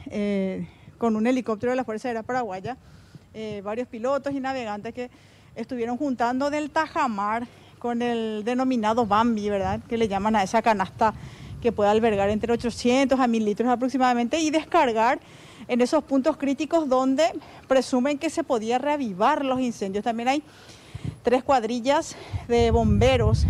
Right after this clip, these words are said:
de la Secretaría de Emergencia Nacional, uno en General Brugués, otro aquí en Cadete Pando y otro en la zona de Pindotí, donde también se está tra-, intentando contener, porque después del mediodía esto se suele descontrolar, Juan Carlos.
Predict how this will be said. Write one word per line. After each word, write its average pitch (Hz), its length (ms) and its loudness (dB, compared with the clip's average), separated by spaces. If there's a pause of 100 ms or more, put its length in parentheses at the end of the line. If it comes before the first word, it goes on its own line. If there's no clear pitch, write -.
de 214 160 2
la 208 120 2
Secretaría 226 360 6
de 208 60 4
Emergencia 220 360 2
Nacional, 277 380 4
uno 254 240 4
en 247 360 6 (300)
General 247 380 4
Brugués, 269 280 4
otro 269 240 0
aquí 262 220 -2
en 262 100 2
Cadete 254 320 2
Pando 247 340 0 (440)
y 254 120 6
otro 240 240 2
en 269 60 2
la 269 80 2
zona 226 300 2
de 254 100 4
Pindotí, 240 600 2 (220)
donde 220 280 -2
también 233 680 0 (340)
se - 100 -2
está 226 200 2
tra-, 247 300 0 (460)
intentando 254 720 4
contener, 240 600 0 (200)
porque 240 240 4
después 226 300 0
del 254 140 -2
mediodía 247 540 0 (380)
esto 220 240 0
se 254 120 2
suele 233 420 2
descontrolar, 233 720 2
Juan 220 180 0
Carlos. - 340 2